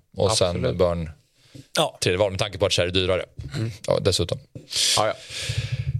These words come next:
Speaker 1: Eh, okej, men bara, eh, Gordon snabbt. Ing-, eh, passa på grund av varningarna, eller? För du sa att ingen, man ska, två backar räcker och sen var det finito.
Speaker 3: Ja, alltså mest på grund av varningarna. Annars
Speaker 1: Ja.
Speaker 3: hade jag absolut kunnat, eh,
Speaker 2: Ja.
Speaker 3: leka honom
Speaker 1: Fan,
Speaker 3: med
Speaker 1: kostar
Speaker 3: Harvey Barnes.
Speaker 1: fem komma sex.
Speaker 3: Ja, ja,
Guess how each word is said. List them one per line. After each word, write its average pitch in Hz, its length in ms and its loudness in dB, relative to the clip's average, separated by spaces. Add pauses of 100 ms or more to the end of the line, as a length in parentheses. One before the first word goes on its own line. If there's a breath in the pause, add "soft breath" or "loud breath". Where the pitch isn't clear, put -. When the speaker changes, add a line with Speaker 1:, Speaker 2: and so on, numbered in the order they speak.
(140)
Speaker 1:
Eh, 117 260 -2
okej, 143 300 2
men 143 160 2
bara, 120 800 2
eh, 120 40 0
Gordon 123 340 2
snabbt. - 380 -2
Ing-, 123 320 2 (180)
eh, 120 60 -2 (220)
passa 139 380 4
på - 120 0
grund 113 220 4
av 107 60 0
varningarna, 113 420 2
eller? 98 220 4
För 117 120 4
du 117 100 2
sa 120 140 2
att - 120 -10
ingen, 120 360 0
man 113 120 2
ska, 110 300 2
två 135 160 4
backar 113 240 0
räcker 113 260 -2
och 95 80 4
sen 107 100 4
var 98 100 4
det 92 120 2
finito. 110 380 0
Speaker 3:
Ja, 139 340 0
alltså 135 180 2 (320)
mest 135 400 2
på 147 80 4
grund 120 160 2
av 113 60 2
varningarna. 104 340 2
Annars 107 200 4
Speaker 1:
Ja. 202 60 4
Speaker 3:
hade 101 80 2
jag - 60 2
absolut 139 320 0
kunnat, 160 340 0
eh, 143 60 6
Speaker 2:
Ja. 127 300 2
Speaker 3:
leka 147 120 0
honom 117 200 4
Speaker 1:
Fan, 120 100 2
Speaker 3:
med - 80 -2
Speaker 1:
kostar - 160 2
Speaker 3:
Harvey 135 120 2
Barnes. 175 160 2
Speaker 1:
fem 151 80 2
komma 156 140 4
sex. - 360 2
Speaker 3:
Ja, 175 160 4
ja, 104 100 -2